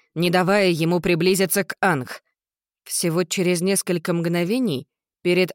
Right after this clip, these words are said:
Ангх застыла скульптурная группа. Воин спасает девушку от Скорпиона. "Что я наделала?" — выдохнула Ангх.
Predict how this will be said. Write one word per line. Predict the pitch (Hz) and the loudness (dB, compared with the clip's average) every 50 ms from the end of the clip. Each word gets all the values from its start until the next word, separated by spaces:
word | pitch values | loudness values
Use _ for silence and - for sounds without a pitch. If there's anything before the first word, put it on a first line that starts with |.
| - _ | -4 _
Ангх | 220 233 240 240 - - - | -2 -2 0 -2 -4 -8 -8
застыла | 175 147 170 170 160 - - 226 233 233 202 | -4 -2 -2 -2 -2 -4 -4 -2 -2 0 -2
скульптурная | - - - 170 165 160 - - 226 208 208 208 202 202 202 | -2 -2 -2 -4 -4 -4 -4 -6 -4 -2 -2 0 0 0 0
группа. | 196 175 170 156 127 - _ - 123 - - _ _ _ _ _ _ _ _ _ _ _ | 0 0 -2 -2 -4 -6 _ -12 -12 -12 -14 _ _ _ _ _ _ _ _ _ _ _
Воин | - 139 135 143 156 175 185 208 233 254 254 _ _ _ _ _ | -10 -8 -4 -2 0 0 0 0 -2 -4 -6 _ _ _ _ _
спасает | _ - - - - 165 156 - - 202 226 247 254 208 180 | _ -12 -8 -4 -4 -2 -2 -2 -2 -4 -4 -4 -4 -4 -4
девушку | 156 165 175 185 202 196 - - - 247 254 - - _ | -2 -2 -2 -2 -2 -6 -8 -6 -6 -6 -6 -6 -6 _
от | 208 214 - | -4 -4 -4
Скорпиона. | - - - 214 220 226 - 220 214 175 151 135 127 127 123 123 - _ _ _ _ _ _ _ _ _ _ _ _ _ _ _ _ _ _ _ _ _ | -6 -6 -6 -6 -6 -4 -4 -2 0 0 0 0 -2 -4 -6 -8 -12 _ _ _ _ _ _ _ _ _ _ _ _ _ _ _ _ _ _ _ _ _
"Что | - - - - - 196 185 | -12 -12 -12 -8 -4 -2 -2
я | 180 175 | 0 0
наделала?" — | 175 175 180 165 160 185 151 139 143 143 139 131 127 - _ _ _ _ _ _ _ | 0 0 0 0 -2 -2 -2 -2 -4 -4 -4 -6 -8 -10 _ _ _ _ _ _ _
выдохнула | 143 156 156 170 160 165 160 - 165 156 156 156 156 151 - | -6 -2 -2 0 0 0 -2 -2 -2 0 0 0 0 0 -2
Ангх. | 156 156 139 131 123 - - - | -2 -4 -4 -4 -8 -12 -18 -20